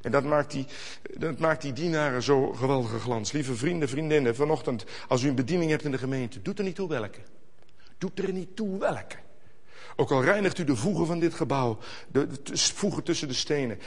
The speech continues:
U hebt een bediening in deze gemeente en u bent een van de pilaren waarop deze gemeente rust. En het wordt tijd dat de anderen als koninginnen van Sheba zeggen, "Wauw, wat ben jij een mazelaar,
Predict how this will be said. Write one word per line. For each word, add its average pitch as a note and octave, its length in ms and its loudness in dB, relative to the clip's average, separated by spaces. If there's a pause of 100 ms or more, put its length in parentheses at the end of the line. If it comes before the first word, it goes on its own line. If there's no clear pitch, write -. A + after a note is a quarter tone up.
(120)
U A#2 60 0
hebt B2 160 2
een A#2+ 80 0
bediening B2+ 320 2
in B2 60 2
deze A2+ 220 2
gemeente A2 400 0
en A#2+ 100 -2
u A#2 60 0
bent A#2 140 0
een C3 140 2
van B2 80 0
de A#2 60 0
pilaren A#2+ 360 6
waarop A2 200 4
deze A2 220 2
gemeente A2+ 360 0
rust. G#2+ 280 0
En A2+ 80 0
het A2+ 120 -4
wordt - 160 0
tijd C#3 240 8
dat B2+ 140 0
de C#3 60 6
anderen B2 420 4 (180)
als C3 140 0
koninginnen C#3+ 400 2
van A#2+ 100 -4
Sheba C3+ 400 2
zeggen, B2 360 -4 (160)
"Wauw, - 400 -6 (600)
wat G2+ 120 -10
ben A#2 120 -4
jij D#3+ 180 0
een E3 60 -4
mazelaar, A2 560 -6